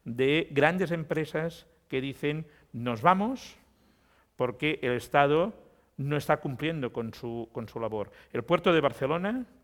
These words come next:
ha recibido probablemente la inversión del capital, eh, de la China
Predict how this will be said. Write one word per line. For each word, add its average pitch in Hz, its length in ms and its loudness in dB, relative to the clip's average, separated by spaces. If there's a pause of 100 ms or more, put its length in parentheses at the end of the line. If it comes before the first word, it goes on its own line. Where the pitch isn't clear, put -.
(500)
ha 135 100 4
recibido 165 640 0 (400)
probablemente 156 680 2
la 156 100 4
inversión 156 680 -2 (380)
del 143 640 2
capital, 151 800 2
eh, 120 800 2
de 117 200 -4
la 113 120 -2
China 165 420 -6